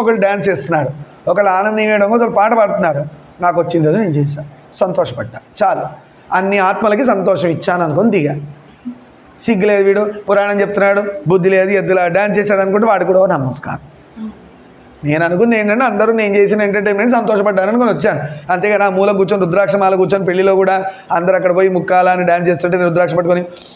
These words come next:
ఓం భూర్భువస్సుః శ్రీరామచంద్ర అనుకుంటుంటే వాడు ఇక్కడ ఎందుకు ఇంకే చోట పోయి కూర్చోవచ్చు, పెళ్ళి ఎందుకు వాడికి, వాడి ఇంట్లోనే రావచ్చు కదా, అవునా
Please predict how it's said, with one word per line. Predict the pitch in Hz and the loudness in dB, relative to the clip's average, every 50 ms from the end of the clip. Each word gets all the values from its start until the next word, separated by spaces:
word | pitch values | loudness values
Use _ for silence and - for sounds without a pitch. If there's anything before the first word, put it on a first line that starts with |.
| - - - - 180 | -20 -16 -4 0 0
ఓం | 165 170 170 165 | 2 2 2 0
భూర్భువస్సుః | 170 160 170 175 - 175 175 165 160 160 165 180 170 165 160 156 160 160 156 160 165 170 165 165 170 165 156 160 | 0 2 0 0 0 2 2 2 2 2 0 2 2 2 2 2 0 -2 -2 -4 -6 -8 -8 -8 -8 -10 -10 -8
శ్రీరామచంద్ర | 165 160 160 156 160 151 175 165 - - - - - | -6 -4 -4 -4 -4 -8 -12 -16 -16 -18 -20 -12 -6
అనుకుంటుంటే | 170 165 170 190 185 185 175 175 196 240 254 - - - - - - - | -4 0 0 0 0 2 2 2 0 0 -4 -8 -12 -18 -20 -16 -6 -2
వాడు | 175 175 180 | 0 0 0
ఇక్కడ | 175 196 202 | 0 0 -2
ఎందుకు | 208 208 208 196 | 0 0 0 2
ఇంకే | 180 180 170 175 | 2 0 2 2
చోట | 175 180 190 196 | 0 2 2 2
పోయి | 190 190 | 2 2
కూర్చోవచ్చు, | 190 151 151 156 143 - - - - - - - - - - - - | 2 0 0 -2 -4 -4 -8 -16 -18 -20 -20 -20 -20 -20 -20 -8 -4
పెళ్ళి | 160 165 180 196 | -2 0 0 0
ఎందుకు | 208 208 208 | 0 2 2
వాడికి, | 208 208 202 226 240 233 240 - - - - - - - - - | 2 0 0 0 0 -2 -2 -6 -16 -20 -20 -20 -20 -20 -12 -4
వాడి | 180 165 160 165 | -4 -2 -2 0
ఇంట్లోనే | 165 190 208 233 220 190 | 0 0 0 2 2 2
రావచ్చు | 190 196 190 190 160 | 2 0 0 0 -2
కదా, | 139 127 135 - - - - - - - - - - - - - - - - - - - - | -2 -4 -4 -8 -12 -20 -20 -20 -20 -20 -20 -20 -20 -20 -20 -20 -20 -20 -20 -20 -20 -10 -4
అవునా | 156 170 220 | -2 0 2